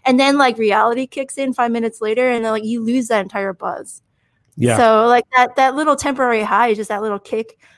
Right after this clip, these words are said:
Speaker 1: of, I guess, endorphins or, or something where you feel connected with somebody and, like, a human, and you're like, "You know, I'm a people person."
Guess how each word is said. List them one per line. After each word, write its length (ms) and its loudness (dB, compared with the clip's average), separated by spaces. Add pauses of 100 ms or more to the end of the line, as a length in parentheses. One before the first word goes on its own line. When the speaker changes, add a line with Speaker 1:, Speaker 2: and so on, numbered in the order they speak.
(140)
Speaker 1:
of, 280 0
I 100 -4
guess, 220 -6
endorphins 800 -6
or, 160 0
or 120 0
something 320 2
where 100 4
you 140 2
feel 420 6
connected 640 -2
with 100 0
somebody 540 0
and, 100 -4
like, 100 -12
a 60 -10
human, 400 -6
and 140 -6 (240)
you're 160 -4
like, 240 -6
"You 60 -10
know, 60 -10
I'm 160 -4
a 60 -6
people 300 -14
person." 420 -10